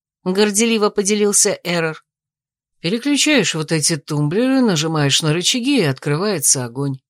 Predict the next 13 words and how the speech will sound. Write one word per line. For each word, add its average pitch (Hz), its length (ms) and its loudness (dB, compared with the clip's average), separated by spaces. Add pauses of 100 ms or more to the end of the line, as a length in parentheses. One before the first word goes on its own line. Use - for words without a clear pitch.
(540)
По 131 120 -6
четыре 185 420 0
ствола 151 400 0
сзади 196 380 -2
и 123 60 -2
спереди 139 520 -2
ровно 160 360 -2
под 120 240 -6
бамперами. 127 640 -4 (480)
Бьют 208 500 -2
прямо 196 360 0
по 131 160 -2
курсу, 180 460 -4